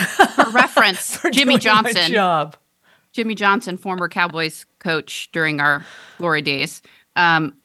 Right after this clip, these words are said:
Speaker 1: hosts the halftime show for this game. And at the halftime show, they ask him, first of all, he just looked pissed. And they're like, "Uh, coach, what, what would you say to this team at halftime to, you know, help them, you know, get back in the game?" He's like,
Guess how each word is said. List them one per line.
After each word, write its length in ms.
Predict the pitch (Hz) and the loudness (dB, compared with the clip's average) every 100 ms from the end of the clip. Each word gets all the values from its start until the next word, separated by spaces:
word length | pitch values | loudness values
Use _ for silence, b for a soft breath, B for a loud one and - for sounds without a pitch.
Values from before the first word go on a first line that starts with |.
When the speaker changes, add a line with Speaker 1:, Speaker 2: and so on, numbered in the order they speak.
| _ _ _ _ | _ _ _ _
Speaker 1:
hosts 380 | - 233 214 - | -2 -2 -2 -4
the 80 | - | -4
halftime 680 | 196 196 - - 165 143 - | 0 -2 -2 -2 -2 -2 -12
show 400 | - 180 135 147 | -4 -2 -2 -8
for 300 | - 240 165 | -4 -4 -2
this 280 | 180 156 - | -6 -10 -4
game. 400 | 180 160 139 123 _ _ _ _ _ - | -2 -2 -4 -12 _ _ _ _ _ -4
And 100 | 202 | -2
at 120 | 220 | -2
the 60 | - | -4
halftime 420 | 269 220 - 190 | -4 -4 -6 -14
show, 160 | - 160 | -10 -8
they 140 | 151 | -6
ask 280 | 107 160 - | -4 -6 -6
him, 120 | 147 B B B B _ - 131 | -12 B B B B _ -18 -2
first 240 | 254 240 | 0 0
of 60 | 196 | -2
all, 20 | |
he 80 | 190 | -2
just 180 | 170 | -4
looked 220 | 165 160 - | -6 -8 -4
pissed. 480 | 160 113 - - B B - | -4 -4 -8 -14 B B -6
And 120 | 180 | -2
they're 140 | 175 | 0
like, 240 | 165 165 - | 2 0 0
"Uh, 260 | 196 185 175 | 0 2 2
coach, 400 | 170 240 226 - | -2 -4 -4 -8
what, 220 | 202 247 | -8 -8
what 360 | 190 247 240 - | -4 -4 -4 -4
would 220 | 233 214 | -6 -4
you 140 | 285 | -4
say 200 | 359 285 175 | -2 -2 -2
to 60 | |
this 220 | 165 - | -4 -6
team 420 | - 175 156 143 - - | -6 -4 -4 -6 -8 -6
at 160 | 165 | -6
halftime 500 | 156 160 160 180 156 | -4 -6 -4 -6 -6
to, 100 | - | -4
you 60 | 175 | -2
know, 100 | 165 | -2
help 220 | 202 180 | -2 -4
them, 260 | 170 160 - | -4 -6 -6
you 100 | - | -8
know, 140 | 156 139 | -8 -6
get 200 | 185 175 | -6 -2
back 200 | 175 - _ - | -2 -4 _ -8
in 120 | 156 | -6
the 60 | |
game?" 180 | 147 170 | -2 -4
He's 100 | 156 | -4
like, 160 | 147 | -6